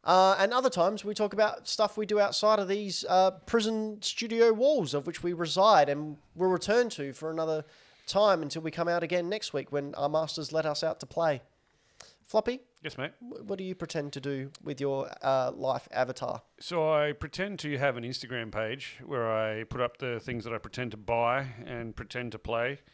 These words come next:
Speaker 2: uh, for all to look at. Now, I will, a couple of things. That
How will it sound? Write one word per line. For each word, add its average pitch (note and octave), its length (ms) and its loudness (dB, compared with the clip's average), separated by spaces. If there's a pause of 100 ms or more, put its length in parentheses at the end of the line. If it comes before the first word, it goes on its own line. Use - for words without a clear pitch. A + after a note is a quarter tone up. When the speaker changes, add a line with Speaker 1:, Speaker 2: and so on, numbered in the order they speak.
(720)
Speaker 2:
uh, C3 1120 0
for - 140 -8
all C#3+ 200 -2
to B2+ 140 -10
look D#3 140 -4
at. D#3+ 100 -6
Now, D3 180 4
I C#3 40 6
will, D#3+ 220 0
a D3 80 -6
couple F#3 200 2
of D#3 80 -2
things. D#3+ 300 -4 (1300)
That D#3 400 2